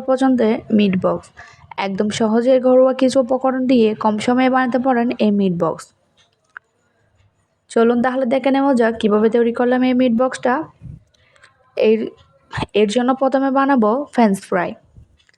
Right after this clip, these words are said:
এখন তিনটা আলু খোসা ছাড়িয়ে ভালোভাবে ধুয়ে নিয়েছি। এবার আলুগুলোকে স্লাইস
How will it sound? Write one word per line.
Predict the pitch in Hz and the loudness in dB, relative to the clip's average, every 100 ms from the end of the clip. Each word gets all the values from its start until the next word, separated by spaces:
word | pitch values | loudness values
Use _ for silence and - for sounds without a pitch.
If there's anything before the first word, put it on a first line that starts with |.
| _ _ _ _ _ _ _ _ _ _ | _ _ _ _ _ _ _ _ _ _
এখন | - 220 233 226 | -8 -2 -2 -2
তিনটা | 226 214 214 254 | 0 2 2 2
আলু | 262 269 | 2 2
খোসা | 247 233 247 | 0 0 0
ছাড়িয়ে | 247 254 254 220 196 277 - 208 | 2 2 4 4 2 0 0 2
ভালোভাবে | 214 214 220 247 208 | 2 2 2 2 2
ধুয়ে | 208 190 | 0 0
নিয়েছি। | 185 170 - 160 - - 202 | 0 0 0 0 -2 -8 -4
এবার | 190 190 | -2 0
আলুগুলোকে | 185 190 214 233 262 262 | -2 0 2 2 2 0
স্লাইস | 233 196 | 0 -2